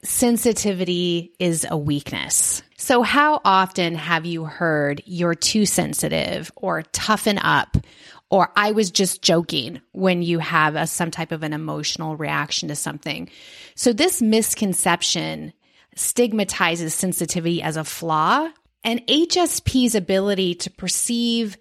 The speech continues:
human nuance and empathize and deeply connect with their environment can be a strength. And for artists to therapists, their deep insight make them successful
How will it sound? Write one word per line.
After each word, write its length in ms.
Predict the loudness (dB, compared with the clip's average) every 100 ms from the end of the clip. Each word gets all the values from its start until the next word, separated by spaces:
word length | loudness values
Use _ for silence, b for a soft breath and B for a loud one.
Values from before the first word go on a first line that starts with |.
| b b b
human 540 | -14 0 4 4 4 4
nuance 760 | 4 4 4 2 -2 -6 -8 -6
and 260 | -6 -6 -6
empathize 840 | 0 2 2 2 2 2 2 0 -4 -2
and 240 | -2 -2
deeply 440 | 0 0 2 2
connect 560 | 2 -2 0 2 2 2
with 140 | -2
their 180 | 0 0
environment 760 | 0 0 0 0 -2 -2 -4 -4
can 180 | -2
be 140 | 0 0
a 40 |
strength. 840 | 2 0 0 -2 -4 -4 -12 -18 _
And 260 | -4 -2
for 200 | -6 -10 0
artists 840 | 2 4 4 2 0 -4 -6 -6 -4
to 200 | -6 -6
therapists, 1120 | -4 0 2 2 2 2 2 0 -6 -8 -12 B B
their 320 | 2 4 4
deep 420 | 2 2 2 0 0
insight 720 | 2 4 2 -2 -4 -6 -2
make 420 | 2 2 2 0
them 600 | 2 4 2 0 -2 -6
successful 1040 | -6 -4 -4 -2 -2 0 0 0 2 2